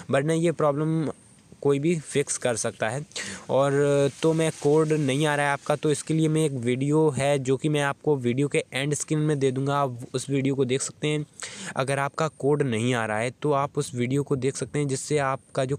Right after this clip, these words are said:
code है, वो आना start हो जाएगा। पर मैं आपको इस video में भी आपको कुछ सजेशन दे रहा हूँ, मतलब आपको tips दूंगा, जिससे आप का जो कोड है वो आना स्टार्ट हो जाएगा। तो आप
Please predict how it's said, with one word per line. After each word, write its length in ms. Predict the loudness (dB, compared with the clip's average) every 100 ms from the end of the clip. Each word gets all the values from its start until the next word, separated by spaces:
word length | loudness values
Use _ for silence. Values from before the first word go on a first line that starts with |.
| -4
code 240 | 0 0
है, 120 | 0
वो 160 | 0 0
आना 260 | 0 -2
start 340 | -4 -4 -4 -4
हो 100 | -6
जाएगा। 360 | -2 -2 -2 -4 -8 -20 -20 -20 _ _ _ -20 -16 -14 -14 -4
पर 100 | -2
मैं 120 | 0
आपको 420 | -2 -2 0 2
इस 200 | 2 -2
video 300 | -2 0 2
में 180 | 2 2
भी 140 | 2 2
आपको 280 | 0 -4
कुछ 180 | -4 -4
सजेशन 520 | 0 -2 0 -2 -2
दे 120 | 0 0
रहा 100 | 0
हूँ, 160 | -4 -8 -16 -12 -6
मतलब 280 | 0 2 2
आपको 260 | 2 0
tips 300 | 0 0 -4 -2
दूंगा, 300 | 0 2 0
जिससे 380 | -2 -2 0
आप 180 | 2 0 -4 -18 -14 -2
का 100 | 0
जो 120 | 0
कोड 300 | 0 2 2
है 220 | 0 -4 -8 -16 -16 -4
वो 200 | 0 0 0
आना 260 | -4 -2 -2
स्टार्ट 320 | -2 -2 -2
हो 120 | -2
जाएगा। 260 | -2 0 -2
तो 200 | 0 0
आप 200 | 2 0